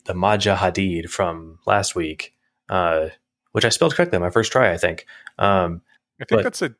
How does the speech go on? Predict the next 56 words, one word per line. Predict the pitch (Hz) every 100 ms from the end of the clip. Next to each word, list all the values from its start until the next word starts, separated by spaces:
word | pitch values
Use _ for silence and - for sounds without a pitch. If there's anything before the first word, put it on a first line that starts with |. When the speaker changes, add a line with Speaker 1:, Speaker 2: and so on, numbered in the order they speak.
| -
Speaker 2:
different | 143 - 120
word, | 110 120 160
'cause | - 120
I |
think | - 160
it |
was | 139 107
mujahideen. | 110 110 120 123 127 117 107 117 - - - _ -
Speaker 1:
Ah, | 143 110 90 -
damn | 107
it. | 110 - - _ - -
Well, | 104
then | 92 92 87 85 _ _ _ -
we'll | 101
leave | 104
in | 98
my | 92
embarrassment. | 90 87 82 - 85 82
But | 123
anyway, | 113 95 87 87 - -
Speaker 2:
<laughs> | 185 -
Speaker 1:
um, | 107 98 87
Speaker 2:
Okay. | 87 - 127 - - - -
Speaker 1:
the, | 107 98 95 -
like, | 117 104
I, | 104 -
I | 98
might | 95 117
have | 127
heard | 127 131
the | 117
term, | 110 120 127
but | 110
I |
didn't | 95 101 92
know | 90 104
it. | 131 - _ _
So | -
I | 104
was | 95
just | 110 104
in | 95
June's | 104 98
shoes | 104 95
too, | - -
even | 92 90
though | 90
I'm, | 87
you | 87
know, | 92 80
twice | - 98 90
his | 87
age. | 95 80 -
So, | - 98 87 87 _ _ _ _
uh, | 104 95
Speaker 2:
Right. | 107 92